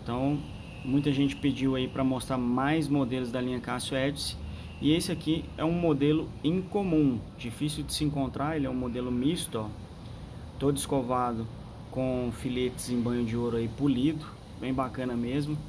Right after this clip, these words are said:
Fica comigo aí até o final que eu vou mostrar os diferenciais desse relógio pra quem ficar aí até o final,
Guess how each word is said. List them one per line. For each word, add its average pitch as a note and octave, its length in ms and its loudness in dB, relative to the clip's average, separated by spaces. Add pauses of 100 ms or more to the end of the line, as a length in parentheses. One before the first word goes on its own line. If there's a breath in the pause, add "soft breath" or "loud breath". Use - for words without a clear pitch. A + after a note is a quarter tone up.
(440 loud breath)
Fica D3 160 0
comigo D3+ 380 6
aí C#3+ 100 2
até C#3 160 0
o C3+ 60 0
final C#3+ 480 2
que - 80 -6
eu D#3+ 80 0
vou D3+ 120 2
mostrar D3+ 600 0 (200)
os C#3 160 -2
diferenciais D3+ 840 2
desse C#3+ 260 0
relógio C3 480 0 (640)
pra B2+ 100 -4
quem B2+ 160 -4
ficar - 200 -2
aí B2+ 80 0
até B2+ 160 -2
o B2+ 80 0
final, A#2 320 0